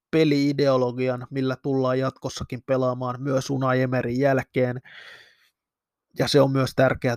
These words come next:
työ Unaille, ja toivottavasti hän siinä o-, onnistuu, ja en näe yhtään syytä, minkä takia hän ei onnistuisi. Hän on eliittimanageri, niin kuin olen niin monesti sanonut, ja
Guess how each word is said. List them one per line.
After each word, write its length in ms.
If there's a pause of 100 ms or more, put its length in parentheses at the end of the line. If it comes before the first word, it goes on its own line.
työ 200 (920)
Unaille, 540 (100)
ja 140
toivottavasti 760
hän 440
siinä 420
o-, 200
onnistuu, 640
ja 180
en 120
näe 160
yhtään 360
syytä, 340 (720)
minkä 280
takia 340
hän 280 (760)
ei 180
onnistuisi. 600
Hän 200
on 120
eliittimanageri, 840
niin 180
kuin 140
olen 200
niin 140
monesti 380
sanonut, 460 (160)
ja 220